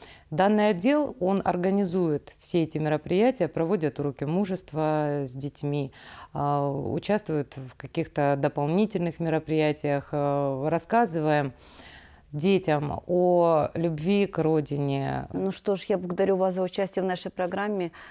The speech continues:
Speaker 2: Поздравляю с профессиональным праздником. Успехов вам в работе.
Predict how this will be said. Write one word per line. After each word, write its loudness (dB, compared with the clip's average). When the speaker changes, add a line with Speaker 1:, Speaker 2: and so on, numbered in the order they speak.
Speaker 2:
Поздравляю 2
с -6
профессиональным -2
праздником. -4
Успехов -4
вам -2
в -4
работе. -4